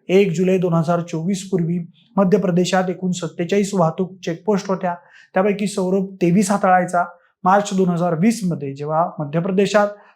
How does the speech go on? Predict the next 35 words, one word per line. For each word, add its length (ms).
कमलनाथ 440
सरकार 420
उलटून 380
टाकण्यात 400
आलं 140
आणि 180
शिवराज 340
सिंग 260
चौहान 200
यांचं 240
सरकार 360
परत 320
आलं, 220
तेव्हा 140
मंत्रालयातही 760
फेरबदल 540
झाले. 220
एका 180
विशिष्ट 440
अधिकाऱ्याचं 580
म्हणणं 260
आहे 220
की 80
जुलै 260
दोन 160
हजार 260
वीस 340
मध्ये 200
चेकपोस्टवर 720
नवीन 320
व्यवस्था 360
करण्यास 380
सुरुवात 320
झाली. 300
सरकारचा 560